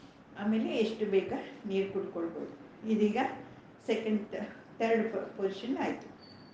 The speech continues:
ಒಂದಿದು, ಒಂದಿದು, ಒಂದಿದು. ಈ ಥರ ಆದ್ಮೇಲೆ ನೆಕ್ಸ್ಟ್ ಒಂದು ತೋರಿಸ್ತೇನೆ, ವಕ್ರಾಸನ.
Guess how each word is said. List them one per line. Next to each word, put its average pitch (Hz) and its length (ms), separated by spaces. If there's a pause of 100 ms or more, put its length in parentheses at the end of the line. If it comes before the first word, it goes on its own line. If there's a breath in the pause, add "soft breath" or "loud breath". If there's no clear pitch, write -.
(100)
ಒಂದಿದು, 196 420 (560)
ಒಂದಿದು, 180 460 (600)
ಒಂದಿದು. - 560 (680)
ಈ - 20
ಥರ 202 300
ಆದ್ಮೇಲೆ 226 680 (120)
ನೆಕ್ಸ್ಟ್ - 320
ಒಂದು 208 380
ತೋರಿಸ್ತೇನೆ, 190 540 (1120)
ವಕ್ರಾಸನ. 196 640